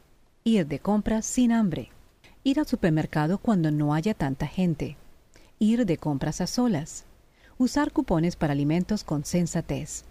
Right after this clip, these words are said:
Usar anuncios publicitarios de alimentos para planear las comidas. Usar una lista de compra de alimentos. Comprar frutas y verduras de temporada. Preferir alimentos con menos envoltura.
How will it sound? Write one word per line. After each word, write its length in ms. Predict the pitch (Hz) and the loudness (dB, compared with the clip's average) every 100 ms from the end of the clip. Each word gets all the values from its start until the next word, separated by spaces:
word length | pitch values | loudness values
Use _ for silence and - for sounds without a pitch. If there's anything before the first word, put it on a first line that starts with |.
| - - _ _ - | -20 -20 _ _ -8
Usar 260 | 175 - 160 | -4 0 2
anuncios 400 | 165 170 180 185 | 4 2 2 -2
publicitarios 680 | 170 151 147 143 170 185 220 | 0 -2 -2 0 0 2 0
de 100 | 208 | 2
alimentos 540 | 196 208 233 - 233 | 2 2 0 0 -4
para 200 | - 220 | 0 -2
planear 360 | - 233 185 135 | 0 0 0 0
las 160 | 135 - | -4 -4
comidas. 640 | 156 160 156 143 - - - - _ _ - | 0 0 0 -4 -8 -16 -20 -20 _ _ -2
Usar 360 | 240 - 285 285 | -2 0 0 2
una 160 | 285 | 4
lista 360 | 185 180 - 202 | 2 0 0 0
de 120 | 175 | 0
compra 360 | - 139 143 143 | -2 -4 -2 -2
de 80 | |
alimentos. 720 | 143 156 180 180 139 143 - - - _ _ _ _ | 0 2 2 2 -2 -8 -14 -20 -20 _ _ _ _
Comprar 360 | - 139 151 139 | -8 -4 -4 -4
frutas 540 | - 202 214 202 202 | 0 2 2 0 0
y 100 | 240 | 0
verduras 560 | 220 214 165 151 147 - | 0 -2 -2 0 -2 -2
de 120 | 175 | -4
temporada. 640 | 175 170 185 160 135 117 143 - - - _ _ - - | -2 -2 -2 -2 -4 -8 -14 -20 -20 -20 _ _ -20 -2
Preferir 440 | 240 - 262 294 | -2 2 2 2
alimentos 600 | 320 202 156 170 233 240 - - | 2 2 2 2 0 -4 -10 -8
con 200 | - 254 | 0 2
menos 320 | 233 240 247 - | 4 4 2 0
envoltura. 640 | 220 220 - 156 139 143 | 0 0 -2 -2 -2 -6